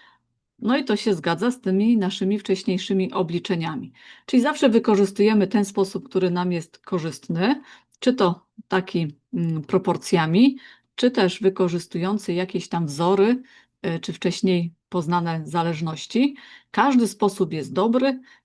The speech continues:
y, ważne, żeby, y, prowadził do poprawnego, y, czy właściwego rozwiązania.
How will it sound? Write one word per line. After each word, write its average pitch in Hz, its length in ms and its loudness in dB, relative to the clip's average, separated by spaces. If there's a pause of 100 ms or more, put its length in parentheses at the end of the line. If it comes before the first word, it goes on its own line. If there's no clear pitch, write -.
(100)
y, 180 80 -2
ważne, 202 360 0
żeby, 180 400 -2 (180)
y, 165 100 -6
prowadził 180 560 0
do 175 260 0 (140)
poprawnego, 165 720 -6 (420)
y, 165 280 -8
czy - 180 0
właściwego 151 880 -4 (260)
rozwiązania. 160 800 -4